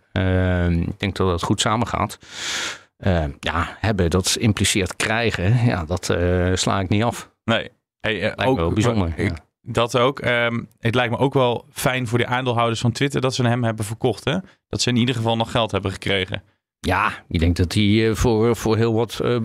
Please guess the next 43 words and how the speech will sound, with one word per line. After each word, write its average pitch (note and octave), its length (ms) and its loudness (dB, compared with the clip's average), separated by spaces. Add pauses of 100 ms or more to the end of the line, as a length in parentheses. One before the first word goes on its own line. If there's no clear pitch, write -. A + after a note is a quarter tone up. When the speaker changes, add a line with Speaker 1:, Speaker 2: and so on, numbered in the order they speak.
Speaker 1:
beleggers A#2 500 -2
in A#2 200 0
tech, - 320 -4
eh, A#2+ 280 0
toch, B2 380 0
eh, B2+ 280 2
het C#3 200 0
jaar, B2+ 360 2
eh, B2+ 420 2
enigszins, C#3 460 0
eh, C3 220 0 (520)
goed - 240 2
heeft C3+ 220 2
gemaakt B2 380 0
met A#2+ 180 0
deze B2+ 280 0
deal, B2+ 380 2
eh, A#2+ 100 2
rondom, A2+ 560 0
eh, G#2+ 140 -2 (100)
rondom A2 420 0
Twitter. - 420 -6
Ja. D#2+ 120 -6 (300)
Speaker 2:
Terug B2+ 220 -2
naar B2+ 120 2
de G#2+ 60 0
ruimtevaartaandelen. C3 920 0
Virgin C#3+ 440 2
Galactic C3 500 -2
van C#3 160 2
Richard B2+ 260 0
Branson C3+ 320 0
is G#2+ 140 0
beursgenoteerd. A#2 680 0
Je B2+ 60 0
hebt - 240 -4
SpaceX C3 500 0
van A#2 120 2
Elon A2+ 240 2
Musk, D3 300 -2
nog A#2+ 160 0
niet D3+ 220 2
beursgenoteerd. D3+ 680 0